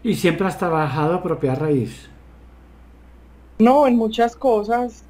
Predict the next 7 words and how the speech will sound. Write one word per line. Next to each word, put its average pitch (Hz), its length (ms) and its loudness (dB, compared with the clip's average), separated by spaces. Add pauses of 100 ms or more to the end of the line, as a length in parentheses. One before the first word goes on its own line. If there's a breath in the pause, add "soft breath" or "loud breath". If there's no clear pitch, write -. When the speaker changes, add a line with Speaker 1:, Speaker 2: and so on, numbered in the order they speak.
(120)
Speaker 2:
He 214 80 -6
trabajado 226 440 -4
en 220 80 -6
el 233 120 -8
sector 208 320 -10 (120)
público, 220 920 -4 (1000)
eh, 196 520 -2